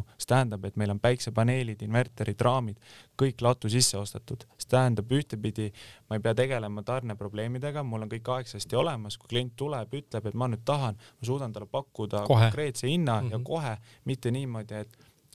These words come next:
Speaker 1: ootame kuus kuud, siis ma saan kaubad siia ja selleks ajaks võib hind olla juba kolmkümmend protsenti kõrgem.
Speaker 2: Mhm.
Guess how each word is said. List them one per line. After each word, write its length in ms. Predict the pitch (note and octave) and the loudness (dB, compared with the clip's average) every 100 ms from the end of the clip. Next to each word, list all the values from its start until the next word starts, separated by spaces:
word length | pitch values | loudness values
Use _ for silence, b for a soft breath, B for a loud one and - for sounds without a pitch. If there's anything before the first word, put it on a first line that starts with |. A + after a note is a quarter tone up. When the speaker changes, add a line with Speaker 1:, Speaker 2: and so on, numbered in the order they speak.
| - | -4
Speaker 1:
ootame 400 | D#3 D3+ - A2 | -2 -2 -4 -4
kuus 240 | C3 C3+ | -2 -4
kuud, 400 | - F3 D3 A2+ - - | -4 -2 -2 -4 -10 -8
siis 180 | - C3+ | -6 -2
ma 100 | A#2 | -2
saan 180 | A2+ A2+ | -2 0
kaubad 340 | C#3 C3 A2 | 0 -2 -8
siia 360 | - D3 B2 A2 - | -8 -6 -6 -6 -6
ja 80 | |
selleks 300 | A2 A#2+ A2+ | -4 -4 -4
ajaks 200 | A#2 A2+ | -10 -10
võib 120 | A2+ A2 | -8 -6
hind 200 | B2+ G#2 | -4 -6
olla 140 | G2+ | -8
juba 120 | G2+ | -6
kolmkümmend 280 | A2 B2 A2 | -2 -2 -2
protsenti 400 | G#2 G2+ G#2 - | -8 -8 -6 -4
kõrgem. 380 | A#2 C3 - - - | -2 -2 -2 -10 -4
Speaker 2:
Mhm. 240 | B2+ A2+ | 0 0